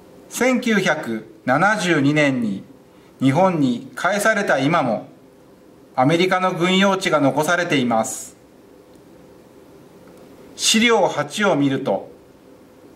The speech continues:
沖縄本島で軍用地が広い面積を占めていることがわかります。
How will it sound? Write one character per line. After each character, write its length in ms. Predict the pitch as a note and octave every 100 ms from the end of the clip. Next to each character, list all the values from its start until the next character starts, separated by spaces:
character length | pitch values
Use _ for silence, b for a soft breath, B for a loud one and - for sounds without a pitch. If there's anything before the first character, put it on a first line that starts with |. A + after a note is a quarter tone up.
| -
沖 180 | B2+ -
縄 240 | F3 F3+
本 300 | E3+ F3+ F3+
島 180 | D#3 C#3
で 340 | A#2+ G#2+ - - - - - - -
軍 260 | C#3+ F3
用 200 | F3+ F3+
地 180 | E3+ D3
が 260 | B2+ A#2 - - -
広 380 | - F3+ A3 A3+
い 20 |
面 220 | G3 G3
積 240 | F#3 F3 F3
を 60 |
占 120 | D#3+ E3+
め 140 | D#3+
て 120 | D#3+
い 40 | D#3
る 80 |
こ 140 | D3 D3
と 120 | D#3
が 100 | E3+
わ 140 | D3+
か 140 | B2+ C3
り 100 | B2+
ま 160 | B2+
す。 400 | B2 - - -